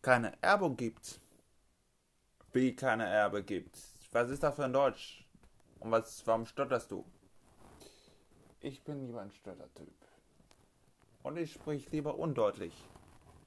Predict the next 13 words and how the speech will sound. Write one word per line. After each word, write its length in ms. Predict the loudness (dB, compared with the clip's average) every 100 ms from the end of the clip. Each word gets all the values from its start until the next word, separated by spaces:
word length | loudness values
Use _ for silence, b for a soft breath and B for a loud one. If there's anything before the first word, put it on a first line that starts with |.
| -20 -20 _ _ _ _ _
Aber 540 | 2 4 4 0 -6 -14 _ _ _ _ _ _ _ _ _ _ _ 2
du 440 | 4 4 0 -8 _ _ _ _ _ _ _ _ _ _ _ _ -12
kriegst 260 | -8 -4
erstmal 400 | -2 -2 -4 -4
Ärger 480 | -2 0 0 -4 -8 _ _
mit 240 | -12 -10 -8
mir. 260 | -6 -8 -12 -20 _ _ _ _ _ _ _ _ _ _ _ _ _ _ _ _ _ _ _ _ -14
Auf 120 | -12
einmal 360 | -8 -6 -6 -8
stand 460 | -12 -6 -4 -2 -2
der 100 | -4
René 480 | -4 -6 -6 -8 -14 _
mit 260 | -20 -18